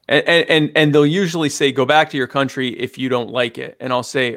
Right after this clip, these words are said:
"Okay, so if you don't like the National Firearms Act and Obamacare and our, the I R S and the A T F and the D E A and all of the things you don't like, and if you don't like Nancy Pelosi and, uh, and Chuck Schumer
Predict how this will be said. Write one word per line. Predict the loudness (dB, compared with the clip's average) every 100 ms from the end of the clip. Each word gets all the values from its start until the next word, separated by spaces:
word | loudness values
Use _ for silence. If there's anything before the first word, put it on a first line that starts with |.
| -2
"Okay, | 0 0 0 -2
so | 0 -2 0
if | -4 -8
you | -4 0
don't | 2 0
like | 0 2 0 -4 _ _ _ _ _ -4
the |
National | 0 0 -2 -6
Firearms | 0 2 4 2 0 0
Act | 0 0 -2 -10
and | -10 -8
Obamacare | -6 -6 -2 -2 -2 -4 -4 0 0 0 -4 _ _ -4
and | -2 -2 -4 -10 -6
our, | -2 -2 -4
the | -4 -2
I | 2
R | 2 2
S | 2 0 -4
and | -10 -8
the | -8
A | -8
T | -8 -6
F | -4 -4
and | -10
the | -12
D | -12 -10 -10
E | -6
A | -2 0 2 0
and | -2 _ -2
all | 0 0
of |
the | -2 -6
things | -6 -8 -8
you | -4 0
don't | 2 2
like, | 0 0 -2 -6
and |
if | -6
you | -2
don't | 0
like | 0 -2
Nancy | -2 -4 -6 -10
Pelosi | -2 2 2 -2 -6 -8 -10 _ _
and, | -2 0 0 0
uh, | 2 2
and | 0 -2
Chuck | -4 -4
Schumer | -4 -2 0 2 0